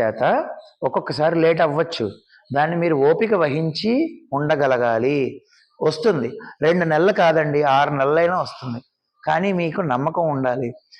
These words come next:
వచ్చినప్పుడు మాత్రం చాలా అద్భుతమైన ఆపర్చునిటీ, మంచి ఆఫర్ వస్తుంది.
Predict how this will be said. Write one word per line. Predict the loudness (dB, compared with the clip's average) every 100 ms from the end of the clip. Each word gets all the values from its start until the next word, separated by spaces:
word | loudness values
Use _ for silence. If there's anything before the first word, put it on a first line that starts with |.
| -8 -4
వచ్చినప్పుడు | -2 0 0 2 0
మాత్రం | 2 0 0 -2 2
చాలా | 4 4
అద్భుతమైన | 2 0 0 2 0 -2
ఆపర్చునిటీ, | -2 0 0 -2 -8 -6 -4 -4
మంచి | -4 -2 -4 0
ఆఫర్ | 2 2 0
వస్తుంది. | -6 -6 -6 -2 0 -2